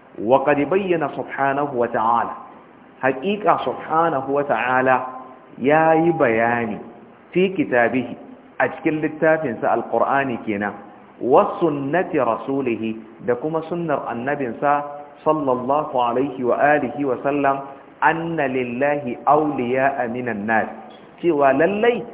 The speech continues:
Allah subhanahu wa ta'ala yana da masoya daga cikin mutane, wal shaytani awliya, shi ma shaytani yana da masoya daga cikin mutane.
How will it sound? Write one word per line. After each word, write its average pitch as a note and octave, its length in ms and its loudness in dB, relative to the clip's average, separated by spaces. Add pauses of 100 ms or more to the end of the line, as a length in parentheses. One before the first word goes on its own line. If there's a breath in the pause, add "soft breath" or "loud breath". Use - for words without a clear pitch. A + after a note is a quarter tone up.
(320)
Allah C#3+ 380 0
subhanahu C#3+ 580 -2
wa C3+ 80 2
ta'ala C3 560 0 (340)
yana C#3+ 380 -2
da A#2+ 140 -2
masoya B2 680 0
daga G#2 220 -2
cikin A#2 380 -8
mutane, G#2+ 500 -2 (680)
wal C#3 360 4 (320)
shaytani A#2+ 720 -4 (100)
awliya, A2+ 720 2 (380)
shi F3+ 220 -4
ma F3+ 260 -2 (160)
shaytani E3+ 800 2 (600)
yana D3+ 520 2
da B2 80 2
masoya B2 440 0
daga G#2 200 0
cikin G#2 160 -6
mutane. G2+ 320 -4